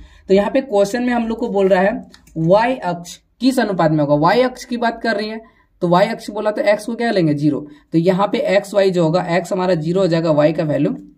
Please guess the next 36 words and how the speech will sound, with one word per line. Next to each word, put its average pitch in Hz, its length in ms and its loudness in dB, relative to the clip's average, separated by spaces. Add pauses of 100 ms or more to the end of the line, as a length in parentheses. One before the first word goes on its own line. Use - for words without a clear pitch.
(340)
वाई 135 200 0
ले 127 100 -2
लेंगे, 117 300 -10 (340)
ठीक 202 100 -6
है। 254 140 -6 (400)
अब 208 140 0
बोला 254 220 4
किस 285 340 4
अनुपात 196 420 0
में, 156 120 0
तो 180 80 -2
यहाँ 185 220 0
पे 208 80 -4
देखिए 190 500 -2
ये 185 160 2 (120)
एक 208 200 0
अनुपात 196 340 2
होता 196 180 -2
है, 196 60 2
इसको 190 220 -6
मान 185 160 2
लीजिएगा 180 340 2
एम 147 240 2
वन 123 140 -4 (640)
और 160 180 4
यहाँ 170 280 2
से 220 140 -2
यहाँ 190 160 0
तक 190 140 -6
की 190 100 -4
दूरी 180 220 0
को 185 100 -2
मान 175 160 2
लीजिएगा 170 420 0
एम 139 160 -2
टू, 117 160 -10